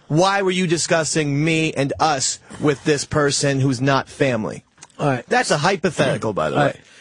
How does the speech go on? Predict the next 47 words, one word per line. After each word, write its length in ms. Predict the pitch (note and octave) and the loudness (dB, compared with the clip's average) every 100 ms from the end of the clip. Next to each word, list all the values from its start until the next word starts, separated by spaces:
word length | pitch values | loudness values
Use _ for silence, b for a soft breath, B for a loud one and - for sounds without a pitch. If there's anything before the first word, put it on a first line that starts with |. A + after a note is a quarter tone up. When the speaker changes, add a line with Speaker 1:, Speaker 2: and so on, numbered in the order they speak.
| B | B
Speaker 2:
So 160 | - E3+ | 0 2
here's 220 | F#3+ A#3 | 4 2
the 80 | A3+ | 2
hypothetical. 760 | G#3 D#3+ D#3+ D#3+ B2+ - F#2 B B B B B | 0 -2 -2 0 0 -4 -14 B B B B B
You 640 | - E3 G#3 A#3 B3 B3 G#3+ | 2 4 6 4 2 0 -4
find 540 | - G3 F3+ E3+ D#3+ | -2 0 0 -4 -4
out 300 | E3 D#3+ - | -2 -2 -4
that 200 | D3 C#3+ | -6 -4
your 220 | D#3 D#3+ | -2 -2
chick 420 | D#3 - D#3+ C3 C#3 | -2 0 2 2 0
is 200 | B2 - | -2 -2
talking 420 | - D#3 D3 D3 | 0 0 0 -2
about 240 | C#3 C#3 | -2 -4
your 220 | C#3+ D#3 | -2 -2
private 440 | C#3 - E3+ F3+ E3 | -2 0 2 2 2
business. 680 | C#3+ A2 - - - - - | 2 0 -8 -12 -14 -16 -4
Speaker 1:
Private, 320 | - A3 E3+ | 0 0 0
bu-, 60 | F#3+ | 0
and 220 | G3 G#3+ - | 0 0 -6
it 80 | F3+ | -2
doesn't 220 | B3 A3+ | -2 0
have 120 | A#3 | 0
to 60 | G#3 | 0
be 80 | G3 | 0
sexual 420 | - G#3 - G#3 | 0 0 0 0
or 40 | |
anything, 320 | G3+ G3 G3+ F3+ | 2 0 0 -2
just 180 | F3 - | -4 0
could 100 | E3+ | 2
Speaker 2:
Just 200 | G#3+ D3+ | 2 2
Speaker 1:
be 40 | |
Speaker 2:
your 140 | A3 | 0
private 360 | G3 G3 F3 D#3+ | 2 0 0 -2
business. 340 | D#3 C3+ B2 | -2 -2 0
Speaker 1:
Exactly. 200 | B2+ B2+ | 2 2
Speaker 2:
Even 160 | F#3+ G3 | 2 2
if 120 | F3+ | 2
it's 180 | E3+ D3+ | 0 2
like, 260 | D#3 D3 - b b b - | 2 0 -6 b b b -6
"You 100 | E3+ | -2
know 140 | F#3+ | -2
what 100 | E3 | -2
my 160 | E3 D3 | -4 -4
problem 460 | D#3 E3 D#3 D3 | 0 0 0 0
with 100 | C3+ | -2
Dave 320 | C#3+ F3+ E3 C#3 | 0 0 0 0
is? 460 | B2+ B2+ B2+ - | 0 0 -2 -8